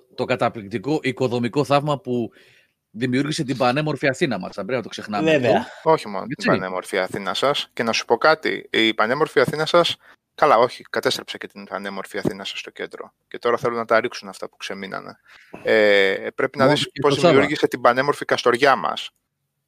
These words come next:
Speaker 3: που δίπλα, δίπλα στα αρχοντικά της Καστοριάς, έχει από δίπλα τα εκτρώματα, τα νεοκλασικά του εξήντα.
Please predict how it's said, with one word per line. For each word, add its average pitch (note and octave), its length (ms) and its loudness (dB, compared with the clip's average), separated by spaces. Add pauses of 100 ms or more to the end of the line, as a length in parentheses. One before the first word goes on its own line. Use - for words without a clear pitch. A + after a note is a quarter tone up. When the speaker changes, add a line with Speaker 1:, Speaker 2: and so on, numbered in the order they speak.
(300)
Speaker 3:
που - 140 -14
δίπλα, C3 600 4 (160)
δίπλα C3 380 -4
στα - 160 2
αρχοντικά G#2+ 460 0
της B2+ 120 -6
Καστοριάς, A#2 800 0 (380)
έχει B2 260 0
από A#2+ 180 0
δίπλα B2+ 260 -2
τα - 100 4
εκτρώματα, A2 840 2
τα G2+ 580 -2
νεοκλασικά A2 600 -2
του - 100 -8
εξήντα. - 520 -4